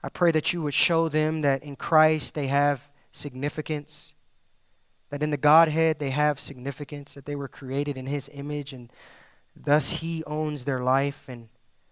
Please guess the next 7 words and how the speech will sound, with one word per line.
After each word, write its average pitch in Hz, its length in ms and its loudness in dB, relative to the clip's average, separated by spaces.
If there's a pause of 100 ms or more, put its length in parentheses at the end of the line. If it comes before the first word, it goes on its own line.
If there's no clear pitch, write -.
(300)
meaning 147 560 -2
is 131 160 -12
only 143 240 -6
found 139 520 -4
in 143 220 -8
the 135 80 -4
Godhead, 131 680 -2